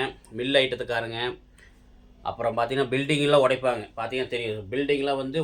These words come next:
உடைச்சு இந்த இரும்புல எடுப்பாங்க. அந்த மாதிரி பில்டிங்கில் உடைச்சு நாங்க இரும்பை நாங்க எடுத்துக்கிறோம். உங்களுக்கு நல்ல ரேட்டு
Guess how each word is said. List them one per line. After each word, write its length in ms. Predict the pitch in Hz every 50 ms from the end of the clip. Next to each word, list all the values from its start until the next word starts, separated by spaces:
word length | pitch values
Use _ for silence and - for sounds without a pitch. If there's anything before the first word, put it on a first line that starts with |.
| 131
உடைச்சு 280 | 127 127 127 - - 156 160 156
இந்த 120 | 135 127 123
இரும்புல 260 | 127 139 139 135 135
எடுப்பாங்க. 320 | 120 113 - 113 104 95 82 - - - - - - _ - - - - - - - - - - - - - -
அந்த 240 | - 113 127 127 143
மாதிரி 200 | 139 151 160 165 147 135
பில்டிங்கில் 500 | 151 156 160 170 165 165 165 160 147 131 135
உடைச்சு 300 | 135 156 156 156 - 190 165 160
நாங்க 160 | 147 143 131 139
இரும்பை 260 | 147 156 160 165 156 143
நாங்க 160 | 135 131 127 123
எடுத்துக்கிறோம். 440 | - - - 117 120 117 123 127 - - - - - - -
உங்களுக்கு 260 | 110 113 120 123 135 127 117
நல்ல 180 | 120 135 151 147
ரேட்டு 180 | 147 135 131